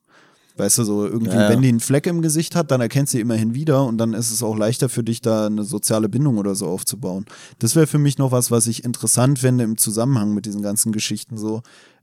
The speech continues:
Speaker 1: aufzuklären, sag ich mal.
Speaker 2: Nee, ich glaube, das ist schon eine Sache, die dich sehr stark isolieren kann, weil ja, wenn andere Leute das nicht wissen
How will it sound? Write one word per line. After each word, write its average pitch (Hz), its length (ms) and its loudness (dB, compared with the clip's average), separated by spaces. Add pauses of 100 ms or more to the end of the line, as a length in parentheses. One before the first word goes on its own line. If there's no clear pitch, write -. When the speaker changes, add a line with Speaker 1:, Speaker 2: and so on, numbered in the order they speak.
Speaker 1:
aufzuklären, - 720 -6
sag - 180 -14
ich 117 120 -16
mal. 127 180 -12 (240)
Speaker 2:
Nee, 95 140 0
ich 92 100 -2
glaube, 110 200 2
das 113 140 0
ist 120 160 2
schon 147 240 4
eine 104 360 2
Sache, 101 360 -2
die 101 140 -8
dich 95 200 -4
sehr 101 560 0
stark 98 680 -2
isolieren 104 680 -4
kann, 117 360 -6 (920)
weil 95 220 -4
ja, 101 300 2
wenn 98 320 -2
andere 113 340 2
Leute 107 280 4
das 95 180 -8
nicht 101 200 -4
wissen 123 520 0